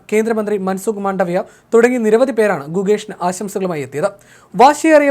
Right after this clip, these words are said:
പതിനാലാം ഗെയിമിൽ ചൈനയുടെ ഡിങ് ലിറിനെ തോൽപ്പിച്ചാണ് ഗുകേഷ് കിരീടം ഉറപ്പിച്ചത്. സമനിലയിലേക്ക് പോകുമെന്ന്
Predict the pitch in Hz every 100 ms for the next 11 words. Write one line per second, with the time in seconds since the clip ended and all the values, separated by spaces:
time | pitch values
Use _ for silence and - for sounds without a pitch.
0 | 277 220 240 247 254 220 220 214 - 196
1 | 190 202 190 147 208 220 196 196 196 180
2 | 180 185 185 123 143 175 190 185 - 185
3 | 196 170 139 135 147 151 _ _ _ -
4 | 285 311 330 311 294 269 254 247 247